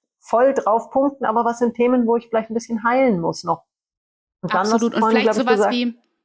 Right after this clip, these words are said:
Speaker 2: mhm, sag du mal.
Speaker 1: Was du vorhin gesagt hast, was ganz, ganz wichtig war, ist dieses Regelmäßigkeit. Es bringt nichts, wenn ich mich jetzt hinsetz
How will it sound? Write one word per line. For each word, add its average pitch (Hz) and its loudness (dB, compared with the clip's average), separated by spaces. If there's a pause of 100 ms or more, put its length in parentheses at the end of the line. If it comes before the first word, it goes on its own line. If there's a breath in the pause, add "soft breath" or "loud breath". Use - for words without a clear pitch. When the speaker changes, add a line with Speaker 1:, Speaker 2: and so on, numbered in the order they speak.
(120)
Speaker 2:
mhm, 240 2
sag 240 -4
du 214 -4
mal. 233 0 (640)
Speaker 1:
Was 220 -2
du 240 2
vorhin 247 2
gesagt 233 2
hast, 220 -2
was 208 -6
ganz, 214 -2
ganz 190 -4
wichtig 190 -8
war, 180 -2 (300 soft breath)
ist - -20
dieses 196 -6
Regelmäßigkeit. 185 -4 (640)
Es - -12
bringt 247 -2
nichts, 226 -2
wenn 220 2
ich 175 -4
mich 196 -4
jetzt 226 0
hinsetz 220 0